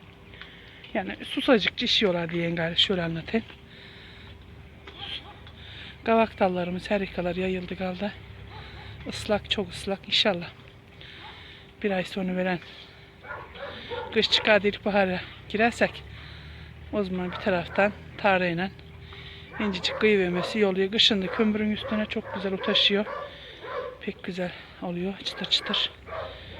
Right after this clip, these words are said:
İnşallah çıktı sabır kışın çıkmasına. Şimdi el ayak tutmuyor. Her taraf çamur, su. O yüzden irkilek olsun bakalım.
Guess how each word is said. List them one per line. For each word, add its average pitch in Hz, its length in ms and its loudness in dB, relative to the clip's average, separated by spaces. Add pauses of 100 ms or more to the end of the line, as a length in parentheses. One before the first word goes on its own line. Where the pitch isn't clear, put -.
(580)
İnşallah 185 420 0
çıktı - 380 -4 (200)
sabır 185 320 -6
kışın - 300 2
çıkmasına. 202 580 0 (880)
Şimdi 202 300 0
el 196 100 0
ayak 196 240 0
tutmuyor. 185 320 -4
Her 202 260 -4
taraf 175 300 -6
çamur, 190 280 -2
su. 196 300 -2 (1120)
O 233 100 2
yüzden 190 280 0
irkilek 202 460 -2
olsun 185 300 -6
bakalım. 214 260 -6